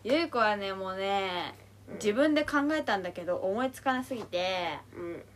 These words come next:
Speaker 1: 友達に聞いたよね。
Speaker 2: あー。
Speaker 1: そしたらめっちゃおもろいやつ言ってきた。あの、
Speaker 2: 何？
Speaker 1: 高須委員長が、
Speaker 2: うん。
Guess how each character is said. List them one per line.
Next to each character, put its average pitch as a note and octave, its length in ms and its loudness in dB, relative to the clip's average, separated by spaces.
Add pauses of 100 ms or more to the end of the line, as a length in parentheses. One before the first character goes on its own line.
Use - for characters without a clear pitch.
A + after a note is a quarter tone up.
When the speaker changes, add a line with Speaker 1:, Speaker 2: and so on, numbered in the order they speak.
(320)
Speaker 1:
友 F#3 180 -6
達 A#3+ 200 -4
に A3+ 80 -10
聞 A3 140 -12
い - 20 -14
た G#3+ 100 -2
よ E3 80 -2
ね。 C#3+ 140 -10 (500)
Speaker 2:
あ F#3 60 -6
ー。 F#3 60 -4
Speaker 1:
そ F3 40 -4
し E3+ 80 -6
た A#3+ 80 0
ら A3 60 0
め G3+ 100 -2
っ G3 80 -6
ち - 80 2
ゃ C4 60 8
お B3+ 40 2
も B3+ 140 2
ろ C4+ 140 4
い A#3+ 80 2
や F#3 100 2
つ - 140 -10
言 D#3+ 80 -6
っ - 40 -12
て F3 120 -8
き - 40 -16
た。 - 140 -8
あ D#3+ 60 -8
の、 D#3 320 -12
Speaker 2:
何？ F3 120 -10 (220)
Speaker 1:
高 G#3+ 200 -8
須 C4 180 -4
委 C4 80 0
員 B3+ 220 -4
長 F3 280 -4
が、 D#3+ 480 -6
Speaker 2:
う F#3 40 -16
ん。 F3+ 180 -14